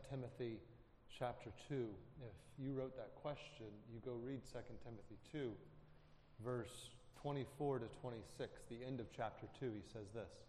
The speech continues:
"And the servant of the Lord must not strive, but be gentle unto all men, apt to teach,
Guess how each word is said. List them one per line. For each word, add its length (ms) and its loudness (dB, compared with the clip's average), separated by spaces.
"And 120 2
the 60 -2
servant 320 8
of 80 4
the 60 6
Lord 460 8
must 300 2
not 180 2
strive, 520 4
but 220 2
be 120 6
gentle 580 0
unto 300 0
all 240 4
men, 260 2
apt 280 4
to 100 0
teach, 460 0